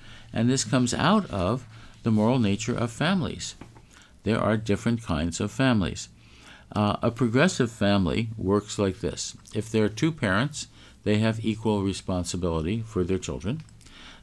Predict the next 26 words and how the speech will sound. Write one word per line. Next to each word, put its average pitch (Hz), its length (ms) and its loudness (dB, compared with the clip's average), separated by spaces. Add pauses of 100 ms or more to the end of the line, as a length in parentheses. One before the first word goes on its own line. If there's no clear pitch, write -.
Their 120 160 4
job 110 340 2
is 101 200 0
to 101 320 0
empathize 113 680 0
with - 140 -10
their 80 120 -4
children, 82 500 -6
to 101 140 -4
know 123 420 2 (300)
what 104 200 -2
their 104 120 0
children 95 540 0
need, 90 420 -2 (440)
uh, 85 280 -2
to 110 240 2
have 107 480 0 (180)
two-way 127 360 4
co-, 123 180 -2
uh, 104 260 0
conversations 113 960 -2
with 95 140 -4
them, - 180 -4 (380)
to 101 120 0
find 113 340 2
out, 101 260 0